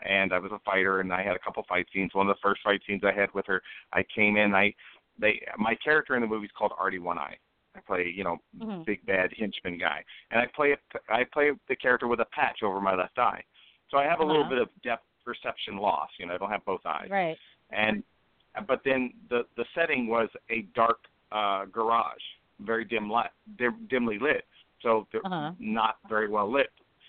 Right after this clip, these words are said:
Speaker 1: And then it was supposed to be on fire, so they're pumping fake smoke into the set, and they're filling the set with this fake smoke. So it was kind of, uh, very difficult to see. It, it was. Di-
Speaker 2: Mm-hmm.
Speaker 1: dimensionally, it was very difficult. And I came in, and I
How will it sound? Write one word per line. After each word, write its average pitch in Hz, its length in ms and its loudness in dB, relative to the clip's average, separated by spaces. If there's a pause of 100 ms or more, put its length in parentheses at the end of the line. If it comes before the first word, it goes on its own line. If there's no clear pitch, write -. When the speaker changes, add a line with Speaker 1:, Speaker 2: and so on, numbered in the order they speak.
(220)
Speaker 1:
And 113 120 -2
then 147 340 2 (320)
it 131 60 -4
was 127 160 -2
supposed 139 240 0
to 123 80 -14
be 123 80 2
on 123 160 0
fire, 123 400 2
so 110 80 -2
they're 104 100 2
pumping 123 420 -6 (120)
fake 123 180 0 (160)
smoke 127 300 2 (460)
into 110 300 -4
the 104 120 -6
set, 113 100 0
and 107 100 -4
they're 117 160 0
filling 143 320 4
the 101 200 0
set 143 200 0
with 104 140 -6
this 104 180 -2
fake 95 220 -2
smoke. 131 220 0 (320)
So 160 60 2
it - 20 6
was 139 180 0
kind 262 180 2
of, 135 100 2 (180)
uh, 104 80 2 (200)
very 180 160 2
difficult 135 380 0
to - 80 -20 (100)
see. 95 240 -6 (400)
It, 107 200 -2
it 147 40 4
was. 147 300 2 (100)
Di- 196 120 -4
Speaker 2:
Mm-hmm. 165 160 -6
Speaker 1:
dimensionally, 143 500 -2
it 98 40 0
was 101 120 -4
very 123 200 2
difficult. 82 440 -6 (400)
And 110 100 -2
I 123 60 2 (100)
came 190 280 2
in, 104 280 2 (440)
and 127 160 0
I 107 160 0